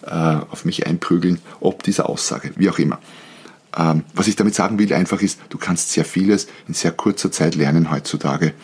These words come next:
und kannst in kurzer Zeit in sehr vielen Bereichen sehr gut sein. Wenn, äh, du nicht gut darin bist oder nicht gut genug, dann ist das natürlich für deine Kunden ganz schlecht, braucht man nicht drüber sprechen.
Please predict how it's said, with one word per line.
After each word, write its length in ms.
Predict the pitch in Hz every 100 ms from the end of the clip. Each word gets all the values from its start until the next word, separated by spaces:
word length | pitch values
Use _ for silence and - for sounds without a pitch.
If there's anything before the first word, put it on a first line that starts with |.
| - - - -
und 540 | - 82 78 - - -
kannst 380 | - 82 -
in 180 | - 78
kurzer 360 | - 107 - 85
Zeit 320 | - 76 -
in 100 | 82
sehr 180 | - 76
vielen 340 | - 95 95
Bereichen 460 | - - - - - - -
sehr 260 | - 80
gut 240 | 78 80 -
sein. 200 | - - _ _ _ - - - - - - - - - - - - _ -
Wenn, 540 | 90 98 92 92 90
äh, 320 | 90 85 87 82 - _ _ _ _ _ _ _ _ - -
du 120 | 95
nicht 400 | 104 110 - - -
gut 340 | 123 147 -
darin 220 | - -
bist 200 | - -
oder 100 | 82
nicht 140 | 90 -
gut 200 | 98 -
genug, 300 | 95 113 -
dann 140 | -
ist 160 | - -
das 120 | 151
natürlich 260 | 151 147 -
für 120 | -
deine 200 | - -
Kunden 300 | - 76 87
ganz 160 | 85
schlecht, 280 | - - -
braucht 160 | 62 -
man 80 | 85
nicht 160 | -
drüber 160 | 78 85
sprechen. 380 | - - -